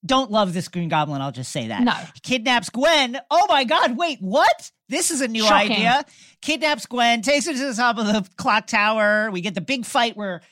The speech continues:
Speaker 1: Peter is simultaneously trying to defeat Harry, but also trying to make him stop doing this, but also trying to save Gwen's life. Gwen falls. Peter, uh, shoots the webbing at her, catches her, but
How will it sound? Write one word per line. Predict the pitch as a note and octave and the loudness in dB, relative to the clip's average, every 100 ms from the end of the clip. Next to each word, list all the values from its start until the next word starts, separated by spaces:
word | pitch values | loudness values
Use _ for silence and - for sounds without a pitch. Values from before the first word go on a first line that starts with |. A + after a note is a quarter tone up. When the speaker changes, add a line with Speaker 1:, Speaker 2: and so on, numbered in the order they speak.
| _ | _
Speaker 1:
Peter | - B3+ A3 G3+ | -8 -4 -2 -2
is | F#3 | 0
simultaneously | A#3+ A#3 A3+ A3+ G#3 G3 | 0 0 0 0 0 -2
trying | - F#3+ | -2 -2
to | E3 | -2
defeat | - E3+ - - | -6 -8 -8 -2
Harry, | C#4 C4+ C4 C4+ | 0 2 0 -4
but | G3+ F#3+ | -4 -2
also | E3+ F#3 G3 | -2 -4 -6
trying | F3 F#3+ F3+ | -10 -10 -8
to | F3 | -8
make | D3 F3+ F#3+ F#3+ | -8 -6 -6 -4
him | E3 | -6
stop | - G#3 F#3+ | -4 -4 -4
doing | - D#4+ C#4+ | -4 -4 -4
this, | C#4+ C#4 | -4 -4
but | - G#3 | -4 -2
also | G3+ G3+ | -2 -4
trying | - G3 | -8 -8
to | F3+ | -8
save | - F#3 D3 | -6 -6 -4
Gwen's | E3+ D#3 | -6 -8
life. | A3 C4+ D4+ D4+ D4+ C#4+ C4+ - - _ - - - | -10 -2 0 0 -2 -8 -10 -14 -20 _ -20 -20 -12
Gwen | G3 F#3 | -8 -8
falls. | E3+ - F#3+ G3 F#3+ F#3 - - _ _ _ | -8 -6 0 2 2 0 -6 -14 _ _ _
Peter, | - G3+ G3 F#3 F3 - | -10 -6 -4 -4 -6 -8
uh, | D#3+ D#3 | -12 -12
shoots | - A3+ E3+ - | -12 -14 -14 -12
the | |
webbing | E3+ G3+ G#3 G3 | -8 -6 -6 -4
at | F#3 E3+ | -4 -6
her, | F#3+ F#3+ F#3 F3+ - _ _ _ _ | -8 -6 -6 -8 -12 _ _ _ _
catches | - D4 C4+ G#3+ | -4 -2 -2 -4
her, | B3 A#3 F3+ _ _ | -4 -4 -6 _ _
but | A#3 G3 | -4 -4